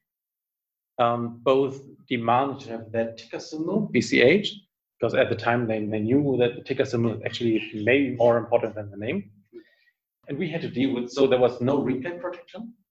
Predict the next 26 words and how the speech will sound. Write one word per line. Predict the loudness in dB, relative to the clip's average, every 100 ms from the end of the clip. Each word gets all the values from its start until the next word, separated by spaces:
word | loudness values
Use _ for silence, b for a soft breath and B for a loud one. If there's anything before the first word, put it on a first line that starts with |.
| _ _ -8
Do |
you | -4
know | 2
what | 0 2
replay | 0 0 0 -2
protection | -4 -8 -8 -8 -8
is? | -10 -14 _ _ _ _ _ _ -6
No. | -6 -6 -12 B B B B B 4
Replay | 4 6 2
protection | 2 0 0 4 2 2 4
is | 6 6 2 -8 -20 -20 -12
the | -8 -6 -8 _ _ -2
binary | 0 0 -2 -4 -6
format | -2 0 2 0 -2
of | -4
the | -4
transaction, | -10 -12 -8 -8 -10 -16 -20 _ _ 0
if | 0 6
that | 4 4 0
differs | 0 0 -6 -8 -20 _ _ -14
between | -4 -2 4
one | 2 2
chain | -4 -6 -6
and | -6
the | -4
other. | -2 -4